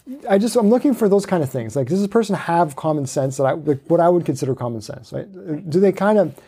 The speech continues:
have something I can work with, right? And then I'm also showing them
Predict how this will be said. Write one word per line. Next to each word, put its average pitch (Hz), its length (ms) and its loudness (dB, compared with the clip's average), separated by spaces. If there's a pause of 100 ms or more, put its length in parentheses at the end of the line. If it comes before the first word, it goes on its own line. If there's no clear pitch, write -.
(220)
have 170 200 -2
something 202 400 0
I 165 120 2
can 147 100 -8
work 131 220 -4
with, - 200 -20 (200)
right? 151 220 -6 (1300)
And 202 280 4
then 240 100 4
I'm 226 160 2
also 196 280 2
showing 175 360 0
them 143 360 -4